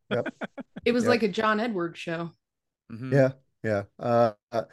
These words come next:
Speaker 1: he would call out the addresses or the illnesses or their family members who, who were sick and so on.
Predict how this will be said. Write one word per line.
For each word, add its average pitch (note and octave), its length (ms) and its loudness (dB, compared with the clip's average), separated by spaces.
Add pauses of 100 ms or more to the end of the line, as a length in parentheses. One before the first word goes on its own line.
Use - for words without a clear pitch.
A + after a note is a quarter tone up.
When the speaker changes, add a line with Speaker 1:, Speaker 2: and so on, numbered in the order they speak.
(240)
Speaker 1:
he F3+ 120 2
would E3 140 2
call D#3+ 220 4
out C#3+ 160 2
the B2+ 100 2
addresses B2 500 -2
or A2 60 -8
the G#2 160 -6
illnesses C3 600 2
or A2 280 -2
their G2 160 -2
family C3 420 0
members C#3+ 500 2
who, C#3 420 0
who C#3 120 -2
were C3+ 140 -4
sick C3+ 360 -6
and G#2 160 -8
so A#2+ 280 0
on. B2+ 320 -2